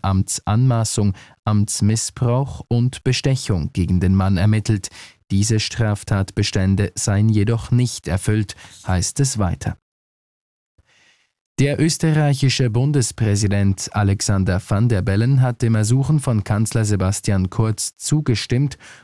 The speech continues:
und die Minister der F P Ö aus der Regierung entlassen. Außenministerin Karin Kneißl, die zwar von der F P Ö nominiert wurde, aber parteilos ist, bleibe in ihrem Amt, sagte Van der Bellen.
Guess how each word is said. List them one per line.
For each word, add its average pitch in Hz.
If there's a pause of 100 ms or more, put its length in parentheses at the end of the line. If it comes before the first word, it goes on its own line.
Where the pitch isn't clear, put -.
und 113
die 107
Minister 123
der 127
F 95
P 92
Ö 123
aus 113
der 127
Regierung 104
entlassen. 110 (480)
Außenministerin 139
Karin 98
Kneißl, 104
die 139
zwar 98
von 92
der 87
F -
P 101
Ö 113
nominiert 117
wurde, 120
aber 87
parteilos 101
ist, - (320)
bleibe 110
in 90
ihrem 98
Amt, 104 (260)
sagte 82
Van 101
der 87
Bellen. 92